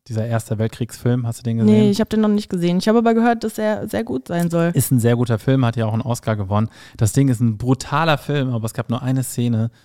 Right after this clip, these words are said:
Speaker 1: wo ich mir die Augen zugehalten
Speaker 2: <laughs>
Speaker 1: habe und nicht hingucken konnte, ist, da haben die sich eine Gans gebraten
Speaker 2: <laughs>
Speaker 1: und dann mit den Fingern gefressen und dann, und dann lief hier auch die Mundwinkel überall das Fett so runter. Und ich so,
Speaker 2: Oh.
Speaker 1: ich kann, das triggert mich richtig.
Speaker 2: Äh,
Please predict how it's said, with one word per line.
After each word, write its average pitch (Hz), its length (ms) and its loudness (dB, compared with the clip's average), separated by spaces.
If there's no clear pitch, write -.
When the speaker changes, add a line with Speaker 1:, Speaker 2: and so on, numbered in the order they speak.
Speaker 1:
wo 120 60 -10
ich 104 100 -6
mir 110 60 0
die 107 80 0
Augen 117 240 0
zugehalten 104 560 0
Speaker 2:
<laughs> - 20 2
Speaker 1:
habe 104 200 2
und 110 160 -2
nicht 107 140 -4
hingucken 117 360 -8
konnte, 107 300 -4
ist, 113 240 -8
da 104 160 -6
haben 110 120 -2
die 107 80 -2
sich 104 180 -4
eine 104 100 -2
Gans 107 240 -2
gebraten 98 600 -6
Speaker 2:
<laughs> - 1040 2
Speaker 1:
und 120 160 4
dann 113 140 6
mit 117 140 4
den 110 200 2
Fingern 127 520 0
gefressen 117 640 -6
und 120 160 0
dann, 107 160 0
und 120 80 -6
dann 110 100 -2
lief 110 340 -4
hier 113 140 -4
auch 110 80 -8
die 110 120 -6
Mundwinkel 117 680 -6
überall 123 280 -14
das 120 160 -14
Fett - 420 -18
so 127 140 -6
runter. 113 300 -4
Und 95 160 0
ich 165 60 -4
so, 117 180 -4
Speaker 2:
Oh. - 100 -4
Speaker 1:
ich - 160 -10
kann, - 220 -12
das - 240 -6
triggert 131 400 -2
mich 113 340 -4
richtig. 101 300 -4
Speaker 2:
Äh, - 40 -6